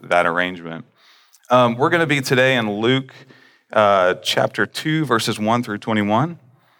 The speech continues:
And we're gonna read through the birth of Christ and, and through that section. Um, before I do that, I'm gonna pray,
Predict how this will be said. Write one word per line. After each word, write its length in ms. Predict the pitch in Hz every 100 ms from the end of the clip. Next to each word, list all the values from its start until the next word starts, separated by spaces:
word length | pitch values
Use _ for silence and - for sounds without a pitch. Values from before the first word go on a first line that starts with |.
| _ _ _ _ _ _ -
And 580 | - 104 98 95 95 95 - _ _ _ _
we're 80 | 98
gonna 120 | 107
read 180 | 101 104
through 120 | - 104
the 100 | 95
birth 280 | 98 98
of 80 | 98
Christ 720 | - 104 117 135 - - - - _
and, 500 | 98 101 95 95 92 - _ _ _ _ _ _ _ _ _ _ _ _ _ _ _
and 360 | - 95 90 -
through 160 | 101
that 120 | 101 104
section. 480 | 117 - 139 131
Um, 240 | 95 98 95
before 680 | 104 - - 151 156 151 -
I 100 | -
do 160 | 127 131
that, 120 | 131
I'm 60 | 120
gonna 180 | 107 95
pray, 560 | - 110 110 131 156